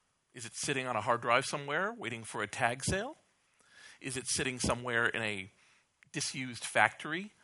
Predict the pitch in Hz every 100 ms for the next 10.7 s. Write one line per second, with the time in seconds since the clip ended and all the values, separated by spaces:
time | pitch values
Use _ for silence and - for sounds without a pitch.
0 | _ _ _ _ 131 123 120 113 117 110
1 | 110 110 120 - 120 120 120 107 104 104
2 | 104 101 95 92 92 - 87 90 - _
3 | _ _ _ 95 95 92 92 87 107 _
4 | _ _ _ _ _ 120 127 139 - 139
5 | 120 147 165 123 - - 107 117 110 107
6 | 113 117 113 107 107 120 180 - _ _
7 | 98 95 170 - - 101 104 110 110 117
8 | 110 107 127 - 113 104 - 101 147 -
9 | _ _ _ _ _ - - - - -
10 | - - 175 196 - -